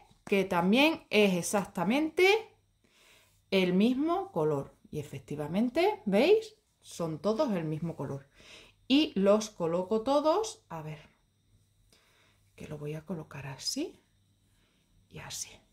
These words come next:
Vale. Los coloco todos en el número diecinueve. Aquí. Vale. Me voy otra vez a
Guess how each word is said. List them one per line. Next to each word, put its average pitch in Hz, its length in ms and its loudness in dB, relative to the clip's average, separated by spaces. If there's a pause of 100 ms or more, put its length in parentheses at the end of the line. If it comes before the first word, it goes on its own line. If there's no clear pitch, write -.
(600)
Vale. - 240 -20 (640)
Los 185 160 0
coloco 180 440 2
todos 285 340 4
en 233 140 2
el 339 120 2 (200)
número 254 580 0 (300)
diecinueve. 151 920 -6 (2000)
Aquí. - 460 -16 (2500)
Vale. - 300 -14 (800)
Me 262 320 6
voy 370 260 6 (160)
otra 254 340 2
vez 392 400 4 (240)
a 294 360 4